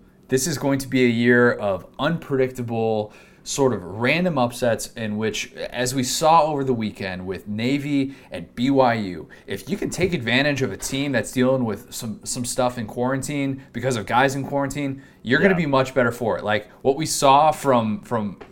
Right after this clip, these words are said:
Speaker 1: a Navy team that admittedly hadn't been tackling real guys, like, that's the type of stuff that would hurt you. Maybe you're
Speaker 2: That
Speaker 1: gonna have a
Speaker 2: showed.
Speaker 1: s-, maybe you're gonna have a situation like Tennessee, where I'm not saying Tennessee would have been playing a football game this past weekend with forty-four players in quarantine because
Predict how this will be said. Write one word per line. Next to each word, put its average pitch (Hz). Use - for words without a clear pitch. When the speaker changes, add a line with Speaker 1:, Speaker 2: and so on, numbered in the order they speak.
Speaker 1:
a -
Navy 131
team 143
that 117
admittedly 254
hadn't 330
been 330
tackling 277
real 247
guys, 240
like, 170
that's 147
the 247
type 214
of 220
stuff 202
that 202
would 196
hurt 208
you. -
Maybe 190
you're 220
Speaker 2:
That 202
Speaker 1:
gonna 202
have 190
a -
Speaker 2:
showed. 165
Speaker 1:
s-, -
maybe 208
you're 247
gonna 214
have 208
a 190
situation 190
like 165
Tennessee, 160
where 120
I'm 139
not 160
saying 147
Tennessee 147
would 135
have 123
been 120
playing 135
a 107
football 180
game 185
this 175
past 175
weekend 185
with 95
forty-four 139
players 143
in 139
quarantine 147
because 170